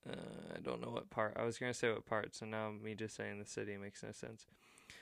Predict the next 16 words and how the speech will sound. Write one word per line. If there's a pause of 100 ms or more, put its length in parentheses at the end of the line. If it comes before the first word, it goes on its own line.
(200)
We
got
to
go
see
a
play
called
Come
From
Away.
I
still
have
the
playbill,